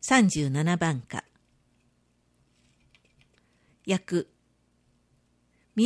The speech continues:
飽きることとてない吉野。その川の滑らかさが永遠であるように、いつまでも絶えることなく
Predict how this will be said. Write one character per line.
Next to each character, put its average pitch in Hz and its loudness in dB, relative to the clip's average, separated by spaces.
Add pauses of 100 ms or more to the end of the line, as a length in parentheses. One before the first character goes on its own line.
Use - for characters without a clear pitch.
飽 277 0
き 277 -2
る 190 0
こ 170 -6
と 175 -2
と - -6
て 139 -2
な 165 0
い 135 -6 (260)
吉 185 0
野。 120 -6 (680)
そ 214 2
の 233 4
川 214 2
の 190 0 (100)
滑 190 4
ら 214 2
か 208 -2
さ 156 -2
が 139 -2
永 208 4
遠 196 2
で 175 0
あ 175 2
る 151 -2
よ 143 0
う 131 -4
に、 135 -6 (580)
い 226 -4
つ 226 0
ま 180 4
で 151 0
も 139 -4
絶 202 2
え 226 4
る 196 0
こ 160 -4
と 156 -2
な 156 -2
く 131 -10